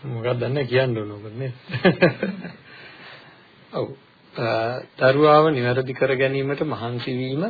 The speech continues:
තණ්හාවද නැද්ද කියන ප්‍රශ්නෙන් අපිට ලොකු සමාජ කතිකාවතක් සකස් කරගන්න පුළුවන්.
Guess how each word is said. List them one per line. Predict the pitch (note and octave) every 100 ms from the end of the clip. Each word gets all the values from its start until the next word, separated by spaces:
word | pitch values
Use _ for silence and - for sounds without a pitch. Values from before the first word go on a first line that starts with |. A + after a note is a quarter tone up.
| A3+
තණ්හාවද | - A2+ B2 A#2+ B2+ C3 C3 C#3 E3
නැද්ද | C3 A#2 A2+ B2+
කියන | C#3 C#3+ D3
ප්‍රශ්නෙන් | - G2+ - C#3 D3
අපිට | A#2 A#2 G#2+ C4 - - - - _ -
ලොකු | B2+ C#3 G#3+
සමාජ | D3 D3 F3 G3+
කතිකාවතක් | G3 F3+ A3+ C#3 A2 G2+ -
සකස් | - - -
කරගන්න | G#2 G2+ A2+
පුළුවන්. | B2+ A#2+ A#2